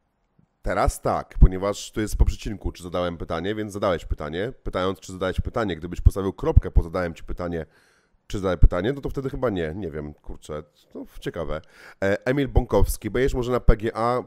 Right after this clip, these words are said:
Poznań Game Arena w tym roku? Nie będę, a już było, czy jest teraz? Nie wiem, s-, przepraszam. E, nie wybieram się, słuchaj, mam mega mało czasu ogólnie, tak wiesz, nawet na ten kanał,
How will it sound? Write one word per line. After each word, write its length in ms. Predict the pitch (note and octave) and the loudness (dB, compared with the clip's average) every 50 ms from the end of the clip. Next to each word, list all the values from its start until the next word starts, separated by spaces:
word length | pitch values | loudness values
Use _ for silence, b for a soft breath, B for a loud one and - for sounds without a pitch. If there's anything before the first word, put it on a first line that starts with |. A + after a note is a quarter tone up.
| G#2+ G2 - | -8 4 8
Poznań 280 | - A2+ G2+ A2+ A2 G#2 | 8 8 8 6 0 0
Game 200 | G2+ G#2+ G#2 - | 0 -2 -2 -2
Arena 280 | G#2 G2+ G#2 G#2+ G#2 | -2 -2 -2 -2 -2
w 60 | - - | -4 -2
tym 160 | - G#2 G#2 | -4 -2 -2
roku? 220 | F#2+ F2 - G2 | -2 0 0 0
Nie 120 | G2+ A2 A#2 | 0 0 -2
będę, 360 | A#2+ G#2+ F#2 F2 F2 F2+ D2 | -2 -2 -2 -2 -4 -4 -4
a 100 | E2 F2 | -4 -6
już 220 | E2 F#2 F2 F2+ | -8 -10 -16 -14
było, 240 | F2+ A2 A#2 C#3 D3+ | -10 -6 -6 -6 -6
czy 200 | D3 - G2+ F#2+ | -8 -10 -10 -8
jest 260 | E2+ D#2+ D2+ - - | -6 -8 -8 -10 -12
teraz? 380 | - D#2+ D2+ D#2+ E2 - - - | -12 -8 -8 -8 -10 -10 -14 -12
Nie 120 | F2+ E2 | -12 -10
wiem, 120 | D2+ D#2 E2 | -8 -10 -12
s-, 120 | - - | -12 -12
przepraszam. 460 | _ - - D#2+ F2 D#2+ F2+ F#2 G2+ B B B B B B _ | _ -10 -8 -6 -8 -6 -6 -8 -8 B B B B B B _
E, 100 | A2+ C3 | 0 2
nie 100 | D#3 D#3 | 2 2
wybieram 360 | D#3+ D#3+ F3+ F3+ B2+ A2 G#2 | 2 4 4 4 4 4 2
się, 60 | G#2+ | 0
słuchaj, 240 | G#2 - A2 A#2+ B2 B2+ | 4 6 6 6 6 4
mam 120 | C3 C3 | 2 2
mega 220 | C#3 C#3 B2 C3 B2+ | 2 0 0 0 0
mało 220 | B2+ B2+ B2 A#2 | 2 4 4 4
czasu 280 | - C3 A#2+ - C3+ B2+ | 4 4 -2 -2 -4 -4
ogólnie, 300 | B2 C3 C3 B2 A#2+ G#2+ | -4 -2 -2 -2 -2 -2
tak 200 | - G#2 G2+ G2+ | -2 -4 -4 -2
wiesz, 240 | A2+ G#2+ F#2+ - - | -4 -4 -4 -4 -8
nawet 220 | G#2+ G2+ G2+ G2 | -8 -8 -6 -8
na 60 | G#2 | -8
ten 160 | - G#2+ G#2+ | -8 -8 -8
kanał, 320 | G#2+ B2+ A#2+ A#2 A#2 B2 | -8 -6 -4 -4 -4 -4